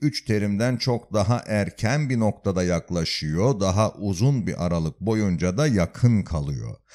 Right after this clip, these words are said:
Son olarak bir de x üzeri dokuzlu terimi de dahil ettiğimizdeki yaklaşım, evet, bu çok çok daha iyi. Burada yaklaşıyor ve sinüs x'e çok daha uzun bir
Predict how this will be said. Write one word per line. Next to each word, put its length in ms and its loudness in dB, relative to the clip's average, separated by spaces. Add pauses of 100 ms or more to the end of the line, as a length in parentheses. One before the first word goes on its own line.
(220)
Son 240 -2
olarak 580 0
bir 280 -2
de 380 2
x 260 -4
üzeri 380 -2
dokuzlu 500 -4
terimi 420 0
de 160 -2
dahil 340 2
ettiğimizdeki 760 -2
yaklaşım, 960 0
evet, 640 0
bu 360 0
çok 340 -2
çok 360 -2
daha 300 2
iyi. 340 -4 (320)
Burada 380 2
yaklaşıyor 960 0 (120)
ve 160 2
sinüs 440 -2
x'e 580 0
çok 420 -2
daha 280 0
uzun 540 0
bir 140 -2